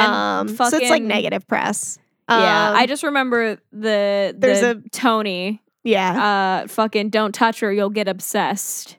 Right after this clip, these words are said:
Speaker 2: "Don't touch her, you'll get obsessed."
Speaker 1: It's possessed. She's like, "Whatever."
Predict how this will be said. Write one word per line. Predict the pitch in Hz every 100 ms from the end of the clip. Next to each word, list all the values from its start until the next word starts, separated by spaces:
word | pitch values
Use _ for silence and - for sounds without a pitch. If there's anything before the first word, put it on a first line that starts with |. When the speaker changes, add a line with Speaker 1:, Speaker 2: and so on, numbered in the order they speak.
| _ _ _ _
Speaker 2:
"Don't | - 214 214
touch | 226 220
her, | 233
you'll | 226 220
get | - -
obsessed." | - - 220 226 247 - - - _ -
Speaker 1:
It's | 202 -
possessed. | - 196 190 127 185 - - - - _ _ _ _ _ _
She's | -
like, | 214 214
"Whatever." | 208 240 240 190 135 214 233